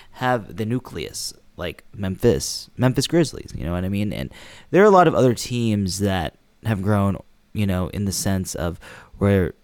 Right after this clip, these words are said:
they have made smart draft picks and acquired star,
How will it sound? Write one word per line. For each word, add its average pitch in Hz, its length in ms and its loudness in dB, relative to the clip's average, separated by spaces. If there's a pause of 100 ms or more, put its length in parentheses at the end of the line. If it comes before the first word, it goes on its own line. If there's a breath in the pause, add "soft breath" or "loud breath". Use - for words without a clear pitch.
(320)
they 101 1120 0
have 104 240 -2
made 98 500 -2
smart 104 400 -2
draft 90 320 -2
picks - 380 -4 (420 loud breath)
and 92 200 -2
acquired 98 640 0
star, 73 500 -4